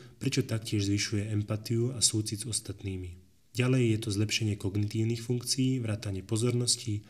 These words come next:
pamäti a rozhodovacích schopností. Taktiež zvyšuje celkovú pohodu, šťastie a životnú spokojnosť.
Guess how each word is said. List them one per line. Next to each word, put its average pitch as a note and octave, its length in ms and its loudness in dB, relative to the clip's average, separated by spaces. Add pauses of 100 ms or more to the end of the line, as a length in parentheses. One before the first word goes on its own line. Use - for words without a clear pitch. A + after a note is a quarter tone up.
(120)
pamäti A2 560 0 (320)
a G#2 80 0
rozhodovacích G#2 640 0
schopností. F#2+ 680 -4 (760)
Taktiež A#2+ 400 2
zvyšuje G#2+ 400 4
celkovú G#2+ 420 2
pohodu, A2+ 400 4 (160)
šťastie G#2 560 -2
a F#2+ 80 0
životnú G2+ 380 0
spokojnosť. - 880 -6